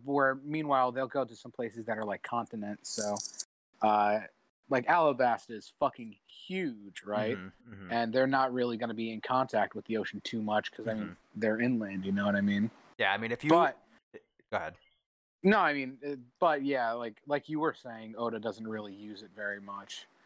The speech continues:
Speaker 1: and
Speaker 2: Right.
Speaker 1: I think it's maybe because of this, <laughs> because I
Speaker 2: possible.
Speaker 1: think he, I think he fucked up. I
Speaker 2: Mm-hmm.
Speaker 1: think there's, you know, I think he just fucked up. I,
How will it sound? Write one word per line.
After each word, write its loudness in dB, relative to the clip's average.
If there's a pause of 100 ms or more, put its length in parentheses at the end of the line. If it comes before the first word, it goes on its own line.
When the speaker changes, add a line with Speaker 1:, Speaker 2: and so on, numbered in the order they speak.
Speaker 1:
and 6
Speaker 2:
Right. 6
Speaker 1:
I 0
think -2
it's -2
maybe 0
because -2
of -10
this, -4 (340)
<laughs> -10 (1040)
because 4
I 8
Speaker 2:
possible. 4
Speaker 1:
think -4
he, -8 (380)
I -2
think -10
he -20
fucked -2
up. -6 (120)
I -2
Speaker 2:
Mm-hmm. -2
Speaker 1:
think -6
there's, -4 (500)
you -4
know, 0 (560)
I 2
think -2
he -4
just -6
fucked 0
up. 2
I, 4